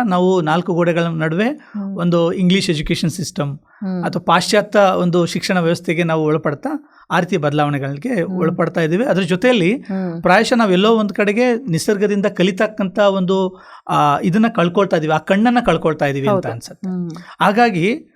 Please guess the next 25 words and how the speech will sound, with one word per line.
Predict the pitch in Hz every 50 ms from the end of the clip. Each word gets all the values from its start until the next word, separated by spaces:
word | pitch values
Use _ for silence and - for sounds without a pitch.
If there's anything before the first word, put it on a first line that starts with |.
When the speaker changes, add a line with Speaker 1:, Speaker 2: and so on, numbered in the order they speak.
| _ -
Speaker 1:
ಈ | 175 175
Speaker 2:
So, | 196
Speaker 1:
ಎಲ್ಲ | - 190 220 233
ಉದ್ದೇಶಗಳು | 226 208 - -
Speaker 2:
ನಿಸರ್ಗದೊಂದಿಗೆ | 240 226 302 302 294 277 262 277 262 262
ಒಡನಾಟ | 254 220 196 196 233 269 262 254 254 262
ಇದ್ದಾಗ್ಲೇ | 233 202 180 247 262 254 220 254 294 294
ನಾವು | 277 254 240 220 220
ಹೆಚ್ಚಾಗಿ | 190 226 226 226 - 247 226 214 226
Speaker 1:
ಹೆಚ್ಚಾಗಿ | 190 214 202 202 208
Speaker 2:
ಕಲಿಯೋದಕ್ಕೆ | 247 233 233 220 247 233 208
Speaker 1:
ಕಲೀಲಿಕ್ಕೆ | 190 185 180 180 180 185 165
ಸಾಧ್ಯ. | - - 147 139 135 127 143
ಆ | 131
Speaker 2:
ಮಾತಾಡೋದು. | 127 143 - 156
Speaker 1:
ಅಬ್ಸರ್ವೇಷನ್ | 143 208 202 190 202 - - 202
ಲರ್ನಿಂಗ್ | 185 175 175 175 180 180 175
Speaker 2:
ಅಬ್ಸರ್ವೇಷನ್. | 175 170 170 170 175 165 156 - - -
Speaker 1:
ನಮಗೆ, | 190 180 180
Speaker 2:
ಹ್ಮ್. | 175 175 175
Speaker 1:
ಆ, | - 165 156 156
ಸ್ಕೂಲ್ | 160 - - - 220 226 247 208
ಟೀಚಿಂಗ್ | 247 233 202 - 240 220 214
ಅಲ್ಲಿ | 226 233 247 247
ಅದನ್ನು, | - - 170 180 175 233 233 233 226 208 - -